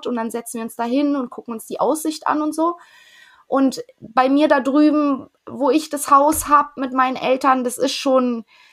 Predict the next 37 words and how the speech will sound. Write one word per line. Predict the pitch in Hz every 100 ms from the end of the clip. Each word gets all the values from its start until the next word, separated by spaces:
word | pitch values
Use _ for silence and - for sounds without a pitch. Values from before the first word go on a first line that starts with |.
| _ _ -
Traum, | - 254 226 196
ne? | 202 285 294 262 254
Haus | 254 277 -
am | 247
Strand, | - - 254 254 247 - -
Ausblick | 262 269 254 269
auf | - 240
Griechenland | - 262 277 277 240 214 220 214
rüber | 233 220 214 208 202
und | 208 202 - _ _ - - _ _ _ _ -
man | 240 247 262
nennt | 277 302
es | - 269
übersetzt | - 254 240 262 262 - -
das | 254
Paradies | - 247 240 214 269 311 -
der | 254
Türkei. | 247 240 254 247 214 214 - _ _ _ _ _ 214
Also | 254 240 269 214 -
ich | - 262
hätte | 294 339
echt | - 427 -
gedacht, | 349 294 349 -
ich | 269 269
hab | 294
da | 277
oft | 339 - -
den | 294
Moment, | 277 269 285 302 302 - - _
dass | 240 262 -
mein | 262
Kopf | 254 285 -
sich | 269 -
so | 262
sagt, | 262 262
so, | 269 -
oh, | 415